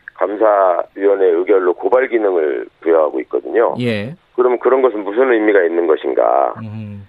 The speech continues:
Speaker 1: 그러니까 검찰이 어떤 금도를 넘어서서 모든 상황에서 정치적인 판단을 하고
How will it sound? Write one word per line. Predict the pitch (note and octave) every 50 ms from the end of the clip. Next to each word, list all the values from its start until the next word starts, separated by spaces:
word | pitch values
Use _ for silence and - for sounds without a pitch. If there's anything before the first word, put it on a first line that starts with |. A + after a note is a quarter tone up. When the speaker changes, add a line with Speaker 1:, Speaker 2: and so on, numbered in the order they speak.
| _ _ -
Speaker 1:
그러니까 | A#2+ B2 A#2+ A#2+ - A#2+ A2+
검찰이 | - - G#2 A#2 A2+ - C3+ A#2+ A#2 A#2 A2 G#2+ A#2 A#2+ A#2+ A2+ G2+ - - _ _ _ _ _ _ _ _ _ _ -
어떤 | - - - - B2+ B2 A#2 A2 G2
금도를 | - - G#2+ A#2 B2 A#2+ C3 C3 C3 B2+ A#2+ A#2 G#2
넘어서서 | F#2 F#2 F#2+ G2+ G2 F2+ F#2+ F2+ E2+ G2+ G#2 G2+
모든 | E2+ F2 G2 A#2 A#2 B2+ B2+ A#2
상황에서 | G#2 A2 A2+ A#2 A2+ G#2+ G2 F#2+ - - G#2+ A2+ A#2+ B2 - _
정치적인 | - G2+ G#2 _ - - A#2+ G#2+ G#2 -
판단을 | - G#2+ A2 - A2 G#2 G2 F2+ F2
하고 | F2+ F#2 - G#2+ A2+ A#2 A#2+